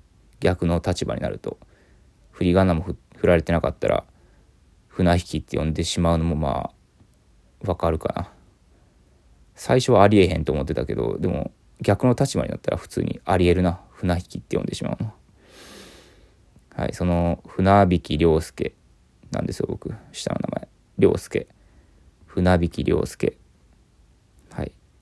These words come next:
今、ひらがなに変換して、まず、船引き良介。ね、もう気づいた方いると思うんですけど。はい。老けですね。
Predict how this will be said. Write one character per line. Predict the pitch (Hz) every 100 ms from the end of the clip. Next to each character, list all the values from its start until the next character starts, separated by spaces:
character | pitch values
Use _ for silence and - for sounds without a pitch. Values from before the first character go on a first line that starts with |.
| _ -
今、 | -
ひ | 92 92
ら | 85
が | 85
な | 76
に |
変 | 76 80 78
換 | 73
し | -
て、 | -
ま | - -
ず、 | - - _ _ - -
船 | - 87 80
引 |
き | 78 -
良 | 67 -
介。 | - - - _ _ _ _ _ _ _ _
ね、 | -
も | 87 82
う |
気 | -
づ | 101
い |
た | 80
方 | 65 -
い | -
る | -
と | -
思 | -
う |
ん |
で | -
す | -
け | -
ど。 | - - - _ _ -
は | -
い。 | - - - - - _ _ _ _ -
老 |
け | - -
で | -
す | -
ね。 | 90 113